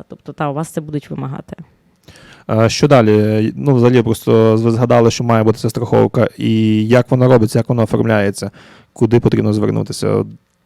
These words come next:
Speaker 2: як-
Speaker 1: Звичайно, до нас.
Speaker 2: Звичайно.
Speaker 1: <laughs> А, дивіться, я б сказала так: коли ви вже плюс-мінус, з-, напевно, під контрактом, тобто вам сподобався будинок, ви п-, знайшли, а, хату своєї мрії,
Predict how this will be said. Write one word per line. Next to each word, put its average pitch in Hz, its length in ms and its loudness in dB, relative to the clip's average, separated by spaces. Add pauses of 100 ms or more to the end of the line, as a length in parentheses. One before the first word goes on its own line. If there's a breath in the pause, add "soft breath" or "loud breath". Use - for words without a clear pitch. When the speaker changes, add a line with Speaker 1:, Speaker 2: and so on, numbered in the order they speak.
(200)
Speaker 2:
як- 113 100 -2
Speaker 1:
Звичайно, 180 400 -2
до 160 100 -8
нас. 180 380 -8
Speaker 2:
Звичайно. - 640 -2
Speaker 1:
<laughs> - 0 - (800 loud breath)
А, 226 360 0 (580 loud breath)
дивіться, 208 480 -2 (720)
я 240 220 0
б 247 80 -8
сказала 185 440 0
так: - 280 -8
коли 208 200 0
ви 233 120 4
вже 190 440 2
плюс-мінус, 170 720 -4
з-, 151 220 -10
напевно, 180 500 0
під 208 180 -6
контрактом, 165 680 -4
тобто 160 400 -6
вам 165 160 -2
сподобався 185 540 -2
будинок, 156 460 -6
ви 165 140 -6
п-, - 140 -20
знайшли, 175 600 -8 (380 loud breath)
а, 151 180 -2
хату 196 300 -2
своєї 170 400 -2
мрії, 156 420 -4